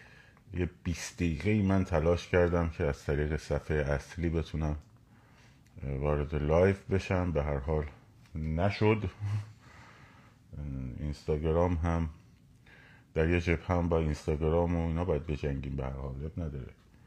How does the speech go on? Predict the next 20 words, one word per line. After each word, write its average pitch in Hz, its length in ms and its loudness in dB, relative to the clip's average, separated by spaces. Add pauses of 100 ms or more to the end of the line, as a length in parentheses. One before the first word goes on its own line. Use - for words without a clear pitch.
(720)
و 71 340 0 (880)
ریپورترهای 80 680 2
محترم 80 640 0
از 71 200 -2
جناح‌های 71 460 0
مختلف، 73 880 -2 (2750)
اینه 82 260 -2
که 85 440 0 (240)
لطف 85 380 0
کنید 90 380 0
که 85 380 2 (1040)
لایو 82 440 2
رو 85 140 2
به 78 160 2
اشتراک 80 600 2
بگذارید 87 680 4
تا 73 160 -6
عزیزان 76 580 0
بیشتری 85 540 0
بتونن 82 600 -2